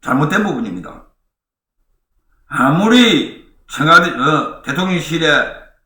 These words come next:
어, 윤석열 측근이라도 해도 그런 식으로 해서는 이 사람은 잘못됐습니다. 어떤 경로에 자기가, 어, 사퇴를 하는지는 모르지만은 그런 식으로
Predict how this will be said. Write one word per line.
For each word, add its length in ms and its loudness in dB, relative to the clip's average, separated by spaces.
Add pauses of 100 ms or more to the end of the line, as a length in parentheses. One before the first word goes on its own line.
(100)
어, 160 2
윤석열 500 -2
측근이라도 640 0
해도 500 -2 (260)
그런 280 2
식으로 220 -2
해서는 600 -2
이 80 -6
사람은 300 0
잘못됐습니다. 760 -8 (2500)
어떤 300 2
경로에 480 0
자기가, 840 2 (540)
어, 380 -4 (500)
사퇴를 360 2
하는지는 360 2
모르지만은 720 2 (1200)
그런 240 -2
식으로 800 -4